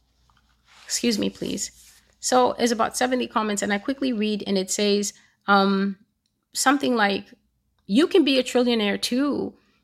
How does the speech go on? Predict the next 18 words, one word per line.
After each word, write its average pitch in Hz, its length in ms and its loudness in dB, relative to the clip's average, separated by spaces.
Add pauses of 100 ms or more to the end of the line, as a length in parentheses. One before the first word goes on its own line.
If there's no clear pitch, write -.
because 226 300 2
in 214 160 0
Zimbabwe, 208 760 4
everyone's 262 560 2
a 180 80 -6
trillionaire. 175 680 -4 (420)
Um, 165 400 2
lol, 185 560 2 (200)
L 202 160 4
O 196 120 2
L," 214 260 2 (160)
like 202 180 0
that. 208 380 2 (340)
And 226 160 2
then 233 280 2
it 214 200 -4
goes 254 400 4
to, 220 160 -6